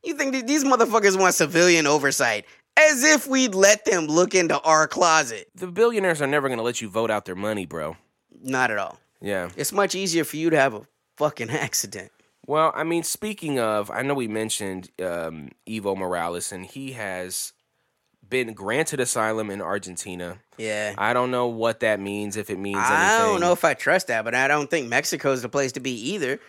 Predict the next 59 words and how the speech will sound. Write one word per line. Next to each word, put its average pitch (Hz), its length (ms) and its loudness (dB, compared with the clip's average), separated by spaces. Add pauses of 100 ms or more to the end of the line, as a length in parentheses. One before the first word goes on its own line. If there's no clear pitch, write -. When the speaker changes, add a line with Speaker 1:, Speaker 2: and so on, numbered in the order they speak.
(180)
Speaker 1:
which 135 160 -2
is 135 140 -2
where 127 160 2
he 110 100 -2
was. 139 380 4
Speaker 2:
I - 40 -4
mean, - 20 -2
Speaker 1:
You - 80 -2
know - 60 2
Speaker 2:
where - 80 4
Speaker 1:
what 151 80 0
I'm 147 40 -2
Speaker 2:
could 127 80 -2
he 156 60 0
Speaker 1:
saying? 156 80 0
Speaker 2:
go 214 140 6
to 156 60 -2
be 107 160 -8
safe? 90 340 -6
Speaker 1:
Fucking 208 440 -4
Cuba. 208 500 0
Be 214 160 0
smart. 254 580 0
Speaker 2:
Yeah. 87 320 -8 (340)
Speaker 1:
Go 226 160 6
to 294 100 0
fucking 269 400 2
Cuba 202 320 0
or 156 180 4
go 156 240 4
to 190 60 2
Venezuela, 151 720 0
bruh. 101 280 -6 (420)
But 156 140 4
of 180 220 6
the 185 100 6
two, 220 360 2
I'd 196 240 4
pick - 360 -2
Cuba. 117 440 -6 (540)
You 123 60 -4
know, 139 140 0
he 175 140 0
just, 214 220 0
even 254 280 -2
Evo, 208 480 2
right? 151 280 -2
Evo 269 380 2
wants 233 220 -2
to 226 80 -14
be, 208 260 -6
"I'm 180 300 -4
just 208 320 -6
a 202 40 -4
socialist. 175 680 -4
I'm 160 120 -4
not 180 200 0
a 185 60 -2
communist. 196 680 -4